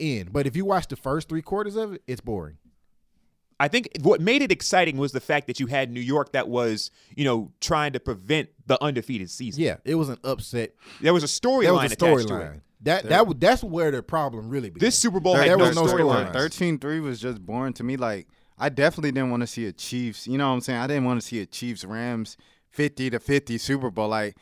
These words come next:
Speaker 3: like, uh, 'cause,
Speaker 2: <laughs>
Speaker 3: 'cause that, that offensive performance, that pissed me off just as much as a thirteen to three, you know, to, to be honest.
Speaker 2: Mm-hmm.
Speaker 3: Like, I, I didn't like it because I was like, "Is nobody gonna get a stop?" Like, you know what I'm saying? I want there to be
Speaker 2: It
Speaker 3: a
Speaker 2: looked like the
Speaker 3: balance,
Speaker 2: Pro
Speaker 3: like
Speaker 2: Bowl.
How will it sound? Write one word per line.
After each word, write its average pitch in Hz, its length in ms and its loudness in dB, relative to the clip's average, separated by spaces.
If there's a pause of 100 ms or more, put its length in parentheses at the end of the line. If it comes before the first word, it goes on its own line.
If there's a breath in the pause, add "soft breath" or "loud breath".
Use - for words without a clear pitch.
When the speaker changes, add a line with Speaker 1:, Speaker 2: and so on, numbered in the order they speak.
(220 soft breath)
Speaker 3:
like, 123 220 0
uh, 135 120 6
'cause, 156 300 6 (120)
Speaker 2:
<laughs> - 140 -20
Speaker 3:
'cause 147 280 2
that, 139 360 6
that 156 240 8
offensive 180 540 6
performance, 175 560 2
that 175 200 4
pissed 180 200 4
me 160 100 2
off 151 180 4
just 139 240 0
as 135 160 -4
much 143 260 0
as 135 360 0
a 127 100 -2 (160)
thirteen 147 400 0
to 127 60 0
three, 139 360 -4 (200)
you 110 80 -6
know, 113 180 -2
to, 113 240 -8
to 107 140 -10
be 117 160 -2
honest. 120 500 -4
Speaker 2:
Mm-hmm. 127 240 -8
Speaker 3:
Like, 120 220 -2
I, 123 180 4
I 131 60 2
didn't 143 160 2
like 143 240 2
it 120 80 0
because 117 260 -4
I 127 60 2
was 117 100 -2
like, 110 220 -2 (260)
"Is 120 160 -2
nobody 156 340 8
gonna 180 220 8
get 208 140 8
a 214 80 10
stop?" 220 340 8
Like, 156 180 6
you 175 120 -2
know 208 80 2
what 190 60 2
I'm 180 60 -2
saying? 185 200 -2
I 165 100 2
want 196 200 0
there 175 120 0
to 139 80 -4
be 143 160 -2
Speaker 2:
It 185 80 0
Speaker 3:
a - 20 -2
Speaker 2:
looked 226 140 2
like 208 140 4
the - 60 0
Speaker 3:
balance, - 40 -8
Speaker 2:
Pro 214 160 8
Speaker 3:
like 214 80 8
Speaker 2:
Bowl. 98 300 0